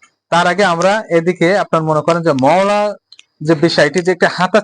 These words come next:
সেটিং করার পরে কেন এখানে আপনার কাপড় সুন্দরভাবে সেটিং হয় না বা কাপড় কুচকে থাকে, জমাট হয়ে থাকে, সেটা মূল বিষয় হচ্ছে আপনি যখন এই টেকিংটা আপনি দিবেন সেলাইয়ের আগে,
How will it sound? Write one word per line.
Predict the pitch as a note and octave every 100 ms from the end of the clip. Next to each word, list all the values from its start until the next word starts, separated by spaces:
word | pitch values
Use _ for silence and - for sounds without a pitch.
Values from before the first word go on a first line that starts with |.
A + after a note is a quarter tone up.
| -
সেটিং | G3 A3
করার | G3 F3+
পরে | F3+ D#3+ F#3+
কেন | F#3+ F3+
এখানে | F3+ F3 F3+ F#3
আপনার | E3 E3+
কাপড় | - D3 D#3+ E3 D#3+ - - _ -
সুন্দরভাবে | E3 E3 F3 F3+ F3+
সেটিং | F#3+ G3
হয় | D#3+ D#3 D#3
না | F3
বা | F3
কাপড় | D#3 - D#3
কুচকে | G3 - F3
থাকে, | E3+ E3+
জমাট | D3+ C#3+ D#3+
হয়ে | C#3+ C3
থাকে, | A#2+ G#2+ _ _ _ -
সেটা | F3+ E3+
মূল | F3 G3+
বিষয় | F#3 F#3
হচ্ছে | G3 G3
আপনি | F3+ F3
যখন | F3 G3+
এই | F3 F#3
টেকিংটা | G3 G3 G3 G3 G3 G3 - _ _ -
আপনি | D3 E3 C3+
দিবেন | F#3+ G3 D#3
সেলাইয়ের | - E3+ E3
আগে, | D#3+ C#3+ C3